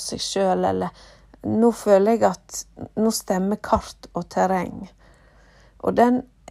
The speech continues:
ensomheten, eller det å være i villrede når det gjelder hva er det som skjer med meg selv,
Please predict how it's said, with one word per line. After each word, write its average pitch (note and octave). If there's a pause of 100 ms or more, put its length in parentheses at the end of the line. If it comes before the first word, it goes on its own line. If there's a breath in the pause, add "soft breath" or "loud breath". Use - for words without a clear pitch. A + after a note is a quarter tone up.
(160)
ensomheten, A#3
eller G#3
det A#3+
å G3+
være F#3+
i F3
villrede G3
når F3+
det F#3
gjelder G3+ (280)
hva G#3
er G3
det F#3+
som G3
skjer G#3
med F3+
meg F3+
selv, -